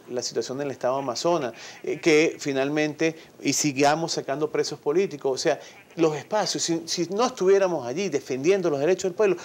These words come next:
esas cosas no hubieran sucedido. Por eso es que hay que estar en todos los espacios, que este no es el único, que este es uno más de los otros que también que hay que llenar.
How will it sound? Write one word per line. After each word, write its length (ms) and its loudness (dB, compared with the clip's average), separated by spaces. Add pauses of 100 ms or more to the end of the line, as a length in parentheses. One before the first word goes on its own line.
(180)
esas 240 0
cosas 280 -2
no 60 -2
hubieran 220 4
sucedido. 540 0 (280)
Por 180 6
eso 380 2 (220)
es 220 2
que 300 2
hay 140 2
que 120 0
estar 520 2 (140)
en 160 -2
todos 280 4
los 100 2
espacios, 500 -2
que 100 6
este 200 2
no 100 4
es 80 2
el 100 2
único, 420 -2
que 100 -4
este 140 -6
es 60 -4
uno 280 2
más 240 0 (300)
de 140 4
los 160 4
otros 280 2
que 80 -6
también 260 -4
que 120 -4
hay 120 0
que 180 -4
llenar. 280 -8